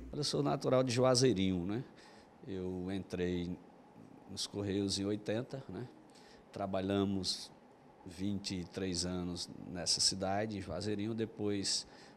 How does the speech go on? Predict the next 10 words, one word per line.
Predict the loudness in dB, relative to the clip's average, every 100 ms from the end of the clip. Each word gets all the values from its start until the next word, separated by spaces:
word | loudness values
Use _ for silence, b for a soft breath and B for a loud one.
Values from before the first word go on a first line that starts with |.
| -10
fui | -6 -2
transferido | 0 0 2 4 4 0
para | 0 -2 0
Taperoá, | -2 -2 4 4 6 2 -2 -10 -12
né? | -10 -8 -10 -8
Prestei | -8 -4 -4
serviço | -2 -4 -4 -6 -6
durante | -8 -8 -6
onze | -4 -4 -2
anos. | -4 -6 -8